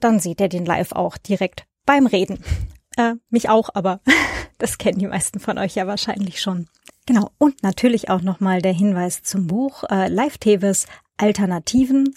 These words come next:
als großen Lesetipp, äh, ja, jetzt für die nächste Zeit, bis der Frühling dann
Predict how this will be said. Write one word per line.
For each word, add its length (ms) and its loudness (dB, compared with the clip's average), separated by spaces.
als 440 -4
großen 440 2
Lesetipp, 640 -4
äh, 280 -2
ja, 220 0
jetzt 320 -4
für 180 0
die 100 2
nächste 440 -2
Zeit, 400 -2
bis 180 -8
der 100 -2
Frühling 400 0
dann 280 -2